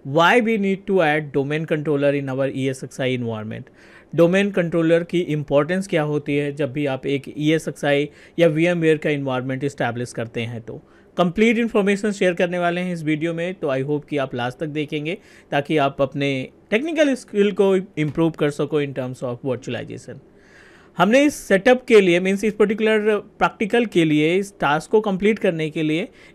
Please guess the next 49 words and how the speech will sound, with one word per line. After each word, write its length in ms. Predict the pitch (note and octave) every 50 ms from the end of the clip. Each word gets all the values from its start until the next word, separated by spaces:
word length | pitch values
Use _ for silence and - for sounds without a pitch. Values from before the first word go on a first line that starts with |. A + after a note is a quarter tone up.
| _ -
एक 220 | F#3 A3+ C4 - C4
ईएसएक्सआई 560 | B3+ B3+ B3 B3 - A3 - - A3+ A3 G#3
एट 200 | F#3+ F#3+ F#3+ F#3+
पॉइंट 280 | - F#3+ F#3+ F#3+ F3
ज़ीरो 280 | - D#3+ D#3+ E3 F3+ F#3
अपने 200 | F3+ F#3 F3 F3
पास 240 | E3 E3+ E3 D#3+ - D3+
already 340 | D3 D3 D3+ D3+ D#3 D#3+ D3+ C#3+
रन 160 | C#3 C#3 D3+
कर 140 | C#3+ E3 D3+
रहा 160 | D3+ D3+ D3+
है, 100 | F3+ B3
this 220 | G3+ C#3+ C3+ C3+ D3+
is 100 | C3+ C#3+
our 180 | C#3 C#3 C#3+
E 200 | C#3+ C#3 C#3+ C#3
S 100 | C3 -
X 100 | C#3+ -
I 40 | D3
एट 240 | C3+ C3+ C3+ C3+ -
पॉइंट 240 | C#3+ C3+ C3+ B2+ B2
ज़ीरो, 340 | C#3 C3+ D3+ G#3 C#4+ - - - - - - - -
और 140 | D#3+ E3+ E3+
एक 240 | F#3+ G#3 A3 E3+
डोमेन 300 | C#3+ E3 E3+ F3 F#3+ G3
कंट्रोलर 400 | F#3+ F#3+ F3 D#3 F3 E3+ F3 F3
मशीन 320 | D#3 D3+ D3 - D#3+ D#3+ D#3+
भी 80 | E3
हमने 240 | D#3+ D3 D3+ D#3 D#3
एस्टैब्लिश 460 | D#3 D3 - F3+ D3 C#3 D3 D3 D3
कर 140 | - - C#3+
रखी 300 | C3+ C#3+ C#3 - D#3 D3
है 120 | D3+ F#3+ - - _ _ - _ _ _ _
ताकि 300 | F#3+ F3+ F3 - A#3 A3
हम 140 | G3+ F#3+ F#3+
प्रैक्टिकली 520 | F#3 F#3+ E3 - - F3 D3+ F3 F3 F3 D#3+
दिखा 380 | C3+ C#3 C3 - D3+ D3+ F3
सकें 480 | F#3+ G3+ F3+ E3 - E3+ D#3+ E3 F3 F#3+ - - - - - - _ -
कि 320 | F3 F3 E3+ E3+ E3 D#3
किस 240 | D3 - A3 G#3+ -
तरीके 320 | G#3 F3+ F#3 F3+ G#3 G3
से 140 | F#3+ - G3+
ईएसएक्सआई 600 | G#3 D3 E3 F3 F3+ F3+ - E3 - - D#3+ D#3 D#3+
होस्ट 340 | D#3+ D3 D3 D3+ D3 -
को 140 | - - E3+
डोमेन 320 | D#3 C3+ C#3+ C#3 D3 D3 C#3
कंट्रोलर 400 | - C#3+ C3+ C#3 C3+ C#3 C#3 C#3
के 140 | C#3+ D3
साथ 200 | C#3 - C3+ C3+